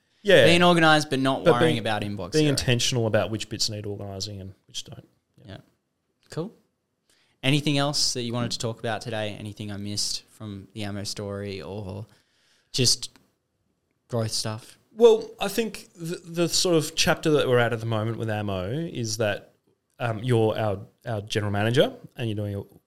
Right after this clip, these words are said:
Speaker 1: fantastic job, by the way. Um, it's been probably the most rewarding part of my involvement with Ammo is seeing you step up into this role.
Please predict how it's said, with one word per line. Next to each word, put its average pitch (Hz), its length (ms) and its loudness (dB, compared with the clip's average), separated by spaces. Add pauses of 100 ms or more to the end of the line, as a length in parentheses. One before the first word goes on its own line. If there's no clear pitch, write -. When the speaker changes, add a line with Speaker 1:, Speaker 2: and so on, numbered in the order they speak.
Speaker 1:
fantastic 104 480 -4
job, 104 180 -8
by 101 120 -8
the 98 80 -6
way. 110 340 -8 (220)
Um, 104 500 -6 (220)
it's 107 160 -8
been 104 420 -8 (760)
probably 120 260 2
the 110 80 -2
most 104 240 -2
rewarding 107 500 -2
part 107 300 -4
of 98 180 -12 (480)
my 120 260 -4 (300)
involvement 104 480 -2
with 101 220 -10
Ammo 110 440 -4 (360)
is - 100 -4
seeing 107 340 0
you 104 160 -4
step 107 360 -2
up - 260 -8 (400)
into 110 220 -8
this 113 240 -6
role. 117 500 -2